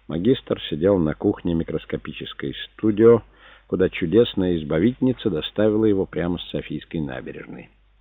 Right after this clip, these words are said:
В машине на вопрос, куда вы меня везёте, она ответила непонятно, в Бескудники. Помолчав, добавила: «Надо тебя спрятать,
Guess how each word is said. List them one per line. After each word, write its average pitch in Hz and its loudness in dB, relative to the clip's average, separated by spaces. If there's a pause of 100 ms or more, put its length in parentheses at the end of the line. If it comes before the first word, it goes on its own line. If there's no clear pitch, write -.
(440)
В 87 -4
машине 123 2
на 107 4
вопрос, 101 4
куда 107 2
вы 104 4
меня 101 2
везёте, 117 4
она 104 2
ответила 110 -2
непонятно, 98 0
в 73 -10
Бескудники. 80 -4 (500)
Помолчав, 87 0
добавила: 90 2
«Надо 113 0
тебя 98 2
спрятать, 95 2